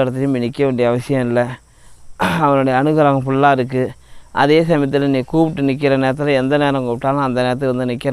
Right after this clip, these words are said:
நானும் தயாரு. அப்படி நிக்கும்போது உனக்கு நீ எந்த இதுக்காகவும் யார்கிட்டையும் கையேந்த வேண்டிய அவசியம் இல்ல, எவனுக்காக அடங்கி போகணுங்கிற அவசியமும் இல்ல, இந்த சிக்கல் முடியலையேன்னு புலம்ப வேண்டிய அவசியம் இல்ல. உனக்கு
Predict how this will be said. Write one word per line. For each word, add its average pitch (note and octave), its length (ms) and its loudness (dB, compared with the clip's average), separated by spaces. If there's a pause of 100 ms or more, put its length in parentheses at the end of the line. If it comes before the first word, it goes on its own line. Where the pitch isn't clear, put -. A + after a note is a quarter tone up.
நானும் B2+ 260 0
தயாரு. A#2+ 420 0 (560)
அப்படி D#3 360 2
நிக்கும்போது D3 560 2 (100)
உனக்கு C#3 300 -2
நீ C3 100 -4
எந்த C#3+ 240 0 (100)
இதுக்காகவும் C#3+ 420 0
யார்கிட்டையும் C#3 360 -2
கையேந்த C#3 340 2
வேண்டிய B2+ 180 0
அவசியம் C3 420 0
இல்ல, C#3+ 180 0
எவனுக்காக C#3 520 2
அடங்கி C#3 220 0
போகணுங்கிற C3 400 -2
அவசியமும் C3+ 460 -2
இல்ல, C#3+ 140 4 (720)
இந்த D3 160 2
சிக்கல் E3 480 0
முடியலையேன்னு D3 540 2
புலம்ப D3+ 300 2
வேண்டிய C3+ 200 4
அவசியம் C3+ 380 2
இல்ல. B2+ 160 2 (500)
உனக்கு C#3+ 220 2